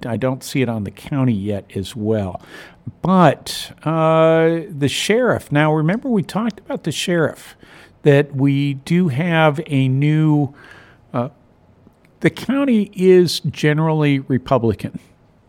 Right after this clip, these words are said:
Okay, but we have seen over two years ago that the Hays County is now turning purple.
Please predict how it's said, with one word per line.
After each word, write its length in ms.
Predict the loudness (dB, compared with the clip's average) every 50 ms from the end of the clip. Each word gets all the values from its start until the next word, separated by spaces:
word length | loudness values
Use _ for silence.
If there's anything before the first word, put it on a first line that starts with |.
| _ _ _ _ _ _ _ _ _ -10
Okay, 180 | -6 -4 -4
but 280 | -2 0 0 -2 0 0
we 160 | 0 0 2
have 180 | 2 0 0 -2
seen 800 | -4 -6 -4 0 2 2 4 4 4 4 4 2 2 0 0 -4 -10 _ _ _ _ -16 -6
over 640 | 0 2 2 2 4 2 2 4 2 2 0 -2 -6 -10 -6
two 120 | -2 0
years 300 | 0 2 2 0 -2 -2
ago 360 | -2 -2 -2 -2 -2 -2 -10 _ _ _ _ _ _ _ _ _ _ _ -20 _ _ _ _ -20 -20 _ _ _ _ 0
that 200 | 2 2 2 2
the 80 | 0 -8 -8 -8 -18 -18 -20 _ _ -20 -20 _ _
Hays 340 | -10 -2 0 0 0 0 -2
County 380 | -4 -4 -4 -2 -2 -2 -2 -4 -4 -4
is 240 | -4 -4 -4 -4 -4
now 300 | -4 -2 -2 -2 -4 -4
turning 320 | -6 -6 -4 -2 -2 -2 -4
purple. 400 | -4 -4 -4 -6 -6 -8 -16